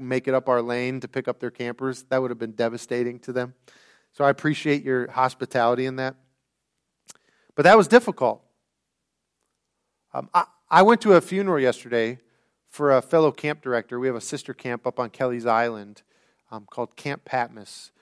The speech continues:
And the director's there, been there for about ten years. And his wife in two thousand ten, they actually worked at Skyview Ranch. And when they left Skyview Ranch to go to Camp Patmos, as they were leaving the,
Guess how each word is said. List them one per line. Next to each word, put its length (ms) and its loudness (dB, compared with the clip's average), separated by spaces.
And 120 -10
the 60 -8
director's 440 0
there, 300 0
been 180 -6
there 140 -6
for 100 -14
about 240 -6
ten 200 -8
years. 420 -10
And 140 -6
his 120 -6
wife 300 4
in 60 -8
two 160 -12
thousand 280 2
ten, 180 -2
they 120 2
actually 260 -2
worked 280 -2
at 60 -14
Skyview 420 -2
Ranch. 380 -6
And 200 -8
when 120 -8
they 120 -2
left 300 4
Skyview 280 2
Ranch 320 -2
to 60 -18
go 100 -2
to 100 0
Camp 300 -10
Patmos, 520 -4
as 140 0
they 80 2
were 160 0
leaving 400 0
the, 180 -6